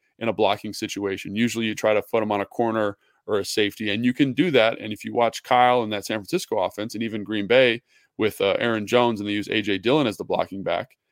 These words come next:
they find those matchups in creative ways. So you can do that, but you're gonna have to push yourself. And I think that gets to the really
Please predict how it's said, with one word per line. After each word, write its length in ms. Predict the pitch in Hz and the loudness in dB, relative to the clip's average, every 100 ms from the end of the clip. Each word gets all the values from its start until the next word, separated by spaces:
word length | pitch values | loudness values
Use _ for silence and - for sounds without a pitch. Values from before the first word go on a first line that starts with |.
| _ _ _ | _ _ _
they 100 | 117 | 0
find 440 | - 143 143 147 | 2 2 4 4
those 200 | 139 120 | 2 2
matchups 400 | 110 117 - 107 | 2 -2 -2 -8
in 100 | 113 | -10
creative 480 | 98 - 113 107 104 | -10 -4 -2 -2 -2
ways. 340 | 92 98 95 - | -2 -2 -2 0
So 100 | 127 | 2
you 180 | 147 | 2
can 200 | 170 175 | 2 0
do 180 | 131 160 | 2 2
that, 260 | 104 - - - | 2 -2 -2 -4
but 140 | - | 0
you're 80 | 147 | 4
gonna 120 | 196 | 4
have 100 | 208 | 2
to 80 | 143 | 0
push 260 | - 143 | 0 0
yourself. 360 | 92 - 95 - | -2 -8 -10 -6
And 100 | 110 | -4
I 20 | |
think 160 | 117 180 | -2 2
that 180 | 160 131 | 2 2
gets 240 | 135 123 | -2 -2
to 100 | - | -4
the 140 | 107 107 | -2 0
really 360 | 120 123 107 | 2 2 0